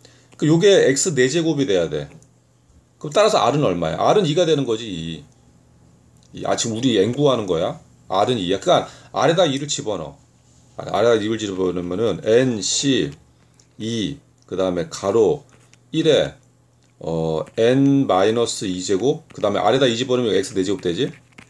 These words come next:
요렇게 나온다고. 요게 일반항이야. 근데 X 네 제곱 개수가 삼십육이라는 얘기는 삼십육.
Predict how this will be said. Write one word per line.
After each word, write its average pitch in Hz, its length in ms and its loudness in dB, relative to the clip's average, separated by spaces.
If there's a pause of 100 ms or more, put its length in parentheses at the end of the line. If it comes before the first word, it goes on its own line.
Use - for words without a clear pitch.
(260)
요렇게 170 160 2
나온다고. 104 520 0
요게 165 200 2
일반항이야. 120 640 -2 (360)
근데 147 440 2 (340)
X 139 240 0
네 143 120 2
제곱 175 180 0
개수가 165 220 -2
삼십육이라는 131 600 -4
얘기는 104 400 -2 (920)
삼십육. 101 480 -10